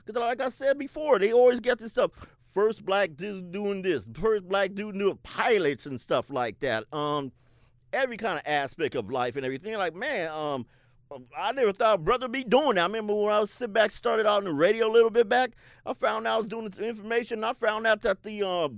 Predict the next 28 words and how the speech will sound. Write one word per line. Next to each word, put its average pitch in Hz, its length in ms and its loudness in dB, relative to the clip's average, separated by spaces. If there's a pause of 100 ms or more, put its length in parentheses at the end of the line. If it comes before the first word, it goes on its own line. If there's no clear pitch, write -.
(180)
guy 208 240 4
who 214 180 -6
did 175 300 -8
the 190 260 -10
orchestra 196 560 2
for 180 200 -4
Seattle, 233 540 0 (200)
he 311 100 -6
was 294 140 -4
a - 80 0
black 214 380 2
orchestra 226 600 2
conductor. 156 460 0
And 180 100 -2
I 285 60 -2
was 370 100 -6
like, 170 200 2
"What?" 254 360 8 (400)
How 403 120 -2
the 440 180 0
hell 415 100 2
did 480 220 6
he 440 80 -4
get 269 100 0
his 254 140 0
ass 202 340 6
into 180 160 0
that? 107 300 0